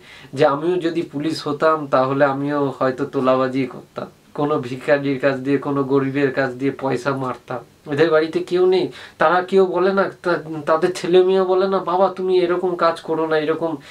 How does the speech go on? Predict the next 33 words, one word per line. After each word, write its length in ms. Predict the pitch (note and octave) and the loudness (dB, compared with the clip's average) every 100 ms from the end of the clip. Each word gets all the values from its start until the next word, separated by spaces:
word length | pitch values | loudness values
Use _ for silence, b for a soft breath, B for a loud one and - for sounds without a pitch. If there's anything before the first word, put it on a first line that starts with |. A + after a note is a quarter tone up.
| B B | B B
যে 260 | C#3 F#3 F3+ | 2 2 2
সে 240 | - F3+ | 0 2
যখন 280 | F3+ F3+ F3 | 4 2 0
ডিউটিতে 480 | C#3+ D#3+ E3+ F3+ F3+ | 0 -2 -2 2 2
বেরায়, 420 | D#3+ E3 E3+ D#3 B B _ - | 4 2 2 0 B B _ -4
তো, 80 | F3 E3 | 0 0
মা-, 460 | D3+ C#3+ E3 D3 C#3+ C#3+ | 0 -2 2 2 2 -2
ছেলে 260 | F3 F3 | 0 2
মেয়ের, 420 | F3+ F#3 F#3 F3 | 4 4 4 0
ব-, 380 | E3 F3 E3 D#3 D3+ | -2 -2 2 0 2
বউয়ের, 460 | E3+ F3 F3 F3 | 4 6 6 4
মায়ের 540 | E3 D#3+ E3 E3+ F3 E3+ B B B | 2 2 4 4 2 0 B B B
মুখ 220 | E3 F#3 | 2 2
দেখে 260 | F3+ F#3+ G#3 | 4 2 2
বেরায় 300 | F#3+ F#3+ G3+ | 2 4 2
না 140 | G3 | 2
যে, 160 | F3+ E3+ | 0 2
"আমি 260 | D#3 E3 E3+ | 2 4 2
আজকে 320 | D#3 - D#3+ | 2 -2 0
যা 200 | E3 D#3+ | 2 2
যা 120 | D#3+ | 0
করব, 380 | D#3 E3 D3+ D#3 | -2 -4 -2 -4
সারাদিনে 640 | - D#3 D#3+ D#3 E3 D#3 B B - | -2 0 0 0 -2 -2 B B -10
ভালো 280 | C#3+ D3+ E3+ | -2 0 2
কাজ 240 | E3 D#3 | 0 -2
করব, 380 | - D3 B2+ A#2+ - - | -4 -6 -4 -6 -12 2
কোনো 240 | F#3+ F#3+ | 4 4
অন্যায় 380 | E3+ F3 F3+ F3+ | 0 0 0 2
কাজ 200 | E3 - | -2 -2
করব 260 | D#3+ C#3+ | -4 -2
না, 120 | D3+ C#3 | -2 -2
কোনো 220 | D#3+ C#3+ | 0 0
অন্যায়ের 520 | D3 D#3 E3+ E3+ | 2 2 2 2